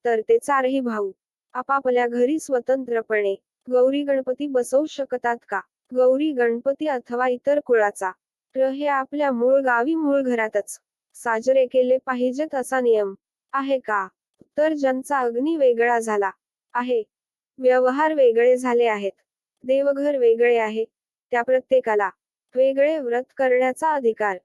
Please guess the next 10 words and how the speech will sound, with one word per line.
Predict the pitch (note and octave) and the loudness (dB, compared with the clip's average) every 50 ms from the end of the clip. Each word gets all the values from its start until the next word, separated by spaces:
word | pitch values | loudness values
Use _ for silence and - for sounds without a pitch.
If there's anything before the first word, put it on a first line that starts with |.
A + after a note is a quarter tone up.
| _ _ _ _ - | _ _ _ _ -16
असतो. | C4 - - - - B3+ A#3 G#3 F#3 F#3 _ _ _ _ - | -14 -14 -14 -4 0 2 4 4 2 0 _ _ _ _ -4
मूळ | B3+ A#3+ A3+ A3 A#3+ C4 | 0 2 4 4 4 4
गावीच | C#4 C4 A#3+ A3+ A3 A#3+ D4 D#4 - | 2 2 0 0 0 -2 -2 -6 -8
सर्व | - - C4+ B3+ A#3 A#3 C4 D4 | -6 -2 0 0 2 2 2 2
व्रते | C#4 C4 A#3+ A3+ - G3+ F#3+ - _ _ _ _ _ | 2 2 0 0 -2 -4 -4 -4 _ _ _ _ _
करावीत, | - C4 B3+ B3 B3 B3+ C4 C#4 C#4+ - | -2 -2 0 0 0 0 -2 -2 -4 -6
असा | C4+ B3 A#3+ - A#3+ B3 | -6 -8 -6 -6 -6 -6
कोणताही | B3+ C#4 C#4 C4+ C4+ C4+ - B3+ B3+ C4+ C#4+ C#4 | -2 0 0 0 0 0 -2 -4 -2 -2 -2 0
नियम | C4 A#3+ A3 G#3 G3+ G3 G3 - _ _ _ - | 2 2 2 2 0 -2 -6 -10 _ _ _ -6
नाही. | B3+ B3 A#3 A3+ A#3+ B3+ A3+ | -4 -4 -4 -4 -4 -4 -4